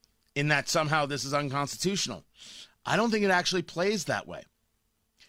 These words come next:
Is it smart politics? Oh, that's a totally different conversation. Being on a phone call saying, "Oh, I, I, all I need is <laughs> eleven thousand votes" is not good politics. It's not.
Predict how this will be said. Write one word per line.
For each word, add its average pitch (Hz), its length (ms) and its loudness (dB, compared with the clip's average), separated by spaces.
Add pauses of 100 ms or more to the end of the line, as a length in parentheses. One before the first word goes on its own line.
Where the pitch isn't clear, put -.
(160)
Is 233 160 4
it - 80 0
smart 190 260 2
politics? 240 580 2
Oh, 285 220 4
that's 143 240 2
a - 60 -6
totally 156 280 0
different 120 300 -8
conversation. 90 560 -10 (1800)
Being 202 240 2
on 214 140 4
a 185 60 4
phone 190 240 4
call 165 240 4
saying, 156 500 2 (140)
"Oh, - 160 -6 (100)
I, 143 340 -2
I, 170 200 2
all 190 240 4
I 202 100 4
need 160 440 2 (340)
is 156 260 2
<laughs> - 160 0
eleven 180 220 2
thousand 160 480 0
votes" 151 360 0 (300)
is 135 160 -2
not 139 200 2
good 120 140 -6
politics. - 640 -6 (920)
It's - 180 -8
not. 127 300 2